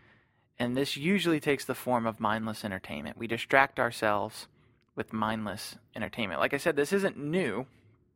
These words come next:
but our access to this entertainment has become increased and heightened because of digital technology. So our addiction to distraction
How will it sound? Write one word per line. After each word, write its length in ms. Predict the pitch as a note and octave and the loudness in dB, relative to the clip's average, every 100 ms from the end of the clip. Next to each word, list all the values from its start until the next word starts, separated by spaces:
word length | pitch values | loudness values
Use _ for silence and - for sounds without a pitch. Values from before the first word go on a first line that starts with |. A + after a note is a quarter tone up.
| _ _ _ _ - - - | _ _ _ _ -20 -4 2
but 200 | D3 - | 2 6
our 240 | C3 A2+ - _ - | 6 6 2 _ 6
access 720 | E3+ - - D2 - - - _ _ _ _ _ _ _ _ _ _ _ | 6 4 -6 -6 -6 -10 -16 _ _ _ _ _ _ _ _ _ _ _
to 240 | - C#3 B2 | -4 -2 0
this 400 | G#2+ F2+ - - | -2 -4 -8 -10
entertainment 720 | C3 B2+ A2+ B2+ F#2+ G2 - - _ _ _ | -4 -4 -4 -8 -8 -8 -10 -18 _ _ _
has 180 | C3+ B2+ | -4 -4
become 280 | B2+ B2+ G#2+ | -2 -2 -2
increased 560 | C3 C3 - A#2+ A#2 | -4 -4 -4 -4 -4
and 120 | - A2 | -8 -2
heightened 420 | B2 A#2+ G#2+ - | -2 -2 -6 -10
because 320 | A#2+ - B2 | -10 -4 -4
of 100 | A#2 | -4
digital 340 | A2+ A#2+ - A2+ | -6 -6 -6 -4
technology. 720 | - F2+ A#2+ A#2+ A2+ G#2+ G2 _ _ _ _ _ _ _ _ _ | -4 0 0 0 -2 -8 -12 _ _ _ _ _ _ _ _ _
So 340 | - C#3 B2+ B2 _ _ _ _ _ _ _ C3+ | 0 0 0 -6 _ _ _ _ _ _ _ 4
our 100 | C3+ | 4
addiction 460 | C3 D#3 D3+ D3 | 2 -2 -2 -4
to 140 | C3 - | -6 -6
distraction 720 | G#2+ - B2+ A#2+ - - - | -8 0 4 4 0 -10 -12